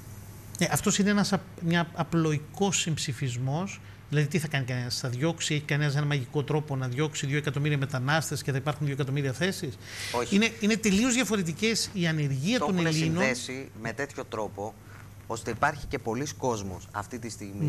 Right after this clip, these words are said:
Speaker 1: Μμμ.
Speaker 2: έξω, στο δρόμο, και νομίζω ότι το γνωρίζετε.
Speaker 1: Βεβαίως, βεβαίως.
Speaker 2: Που λέει να φύγουν οι μετανάστες, διότι, για παράδειγμα, κάποιοι από αυτούς παίρνουν τη δουλειά, τη δικιά μου, με δέκα ευρώ και δεν πάω εγώ να δουλέψω.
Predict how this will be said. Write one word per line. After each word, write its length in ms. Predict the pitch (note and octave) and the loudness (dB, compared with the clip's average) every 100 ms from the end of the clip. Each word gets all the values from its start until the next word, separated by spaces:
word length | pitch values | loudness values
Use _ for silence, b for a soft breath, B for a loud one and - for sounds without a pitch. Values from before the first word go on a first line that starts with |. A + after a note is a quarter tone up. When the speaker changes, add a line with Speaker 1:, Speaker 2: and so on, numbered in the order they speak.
| C3+ | 0
Speaker 1:
Μμμ. 200 | B2+ D#3+ | 0 -2
Speaker 2:
έξω, 380 | A2 - - G2+ | -4 -4 -8 -8
στο 180 | - A#2+ | -6 -6
δρόμο, 340 | G#2 G#2 A2+ | -4 -4 -4
και 100 | A2+ | -4
νομίζω 320 | B2 C#3+ D#3 | -2 -2 -4
ότι 100 | D3+ | -6
το 120 | C3+ C3 | -4 -4
γνωρίζετε. 420 | C3+ C#3 C#3 C3 | 0 2 2 2
Speaker 1:
Βεβαίως, 300 | C3 A#2 - | 2 -2 -4
βεβαίως. 400 | B2 A#2+ A2+ - - - - - - - - - - | -4 -4 -6 -8 -16 -16 -18 -16 -14 -14 -14 -12 -4
Speaker 2:
Που 440 | C#3 C3 B2 A#2 A#2+ B2+ | 0 0 0 0 0 2
λέει 300 | E3 C#3+ D#3 | 4 2 0
να 120 | C#3+ | -2
φύγουν 320 | B2+ E3+ F3 D#3 | -4 -6 -6 -6
οι 40 | |
μετανάστες, 840 | A2+ G#2 G2 G2 F#2+ - D#3+ - - B2 | -4 -2 0 0 0 -4 -6 -8 -12 -6
διότι, 580 | C#3 D3+ D3 C3+ B2+ A#2 G2+ - A#2 | -2 0 -2 -4 -4 -6 -10 -10 -2
για 140 | C3 | 2
παράδειγμα, 440 | C3+ C#3 C#3 B2 | 4 2 0 -4
κάποιοι 320 | A2+ C3 - B2 | 0 0 0 -2
από 100 | A2+ | -4
αυτούς 420 | - A#2+ G#2 - - | -4 -6 -8 -8 -2
παίρνουν 300 | C#3+ C3+ B2 | 0 0 -4
τη 100 | A#2 | -6
δουλειά, 480 | G#2 A2 A2+ G2+ F#2+ - - | -6 0 2 2 -2 -10 -6
τη 100 | C#3+ | -4
δικιά 380 | B2 A#2+ D3+ C#3 | -4 0 2 2
μου, 220 | A#2 F#2+ - - - - - | 0 -6 -10 -12 -12 -12 -8
με 180 | D#3 D#3 | -2 0
δέκα 260 | D3+ D3+ G#2+ | 2 2 0
ευρώ 360 | G2+ A2 F3 - - - - - - - - - - - - | 0 -2 -4 -8 -12 -14 -14 -14 -14 -14 -14 -14 -14 -12 -6
και 100 | G3 | -4
δεν 120 | F3+ | 2
πάω 200 | F3+ E3 | 2 2
εγώ 100 | E3+ | 0
να 120 | E3+ | 0
δουλέψω. 420 | D3+ C#3 A#2+ - | 2 2 2 -2